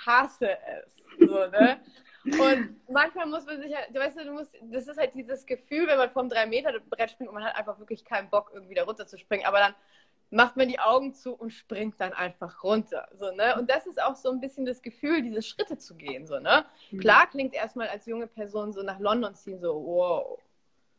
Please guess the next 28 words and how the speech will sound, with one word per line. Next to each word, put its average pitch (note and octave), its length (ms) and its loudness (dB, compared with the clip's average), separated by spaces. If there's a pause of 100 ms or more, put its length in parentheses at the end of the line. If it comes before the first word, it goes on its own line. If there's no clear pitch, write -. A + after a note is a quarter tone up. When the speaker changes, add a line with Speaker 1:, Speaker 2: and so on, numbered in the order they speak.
(260)
Speaker 1:
So, G3 140 0
ne? F3+ 160 0
Also G3+ 220 4
Speaker 2:
Ja. A3 240 6
Speaker 1:
ich E3 60 -2
kenn A#3+ 180 0
da G#3 80 -2 (180)
keinen. D#3+ 500 -8
Das F3+ 140 -16
ist G3 140 -10
ein G#3 100 -2
neues F#3+ 320 4
Speaker 2:
Ja. G3 120 2
Speaker 1:
Land. A3 360 6 (720)
Aber A#3 200 2
dann A#3 200 -4
kneift B3 360 -8
man C4 160 -8
die G#3 120 -14
Augen A3 400 -6
zu G3+ 420 -12
und G3 180 -14
geht G#3 220 -6
da F#3 100 -8
einfach E3+ 420 -12
verdammt E3 300 -6
nochmal D3+ 260 -12
hin. F#3 220 -2